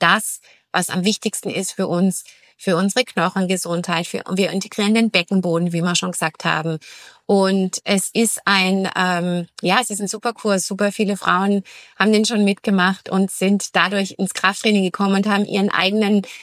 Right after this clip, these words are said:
Widerstand überwunden. Dieses, "Ich gehe nicht ins Fitnessstudio, ich mache kein Krafttraining, ist nix für mich",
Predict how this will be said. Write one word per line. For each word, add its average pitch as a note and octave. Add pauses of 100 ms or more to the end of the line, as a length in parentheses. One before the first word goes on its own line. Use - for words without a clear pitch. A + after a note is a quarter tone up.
(300)
Widerstand A3
überwunden. F3+
Dieses, F3+
"Ich -
gehe F3
nicht E3
ins D#3+
Fitnessstudio, A3+
ich F3+
mache G3
kein F#3+
Krafttraining, F#3
ist -
nix F#3+
für F#3
mich", F3